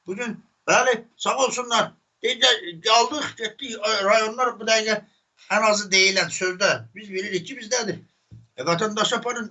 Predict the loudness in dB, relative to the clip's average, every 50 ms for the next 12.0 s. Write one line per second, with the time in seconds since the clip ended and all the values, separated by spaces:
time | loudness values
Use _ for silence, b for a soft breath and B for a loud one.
0 | -8 -6 -6 -6 -4 -4 -4 0 2 2 2 2 0 -4 -6 -6 -6 -6 -10 -12
1 | -12 _ _ _ -10 -10 -10 -6 -2 0 0 0 0 -2 -6 -4 -4 -2 -2 0
2 | 0 0 -2 -2 -4 -6 -10 -10 -12 -16 _ _ _ -8 -6 -4 -2 -2 -2 -2
3 | 0 0 2 2 2 0 -2 0 -2 -2 -4 -4 -8 _ _ _ _ _ _ _
4 | _ _ _ _ _ _ _ _ _ _ _ _ _ _ _ _ _ _ _ _
5 | _ _ _ _ _ _ _ _ _ _ _ _ -2 2 4 4 6 6 4 4
6 | 6 4 4 4 4 2 2 0 0 0 -4 -4 -4 -2 0 0 2 2 2 0
7 | -4 b b b b b b -2 0 0 2 6 6 4 6 6 6 6 6 6
8 | 6 6 6 4 2 -2 _ _ _ _ _ _ _ _ _ _ _ _ _ _
9 | _ _ _ _ _ _ _ 0 2 4 4 4 4 2 0 0 -2 -2 -4 -6
10 | -4 -2 -2 -2 -2 -4 -12 _ _ _ _ _ _ _ _ _ -10 -8 -2 0
11 | 2 2 2 2 0 0 0 -2 -2 -2 -2 -4 -4 -4 -4 -6 -8 -8 -10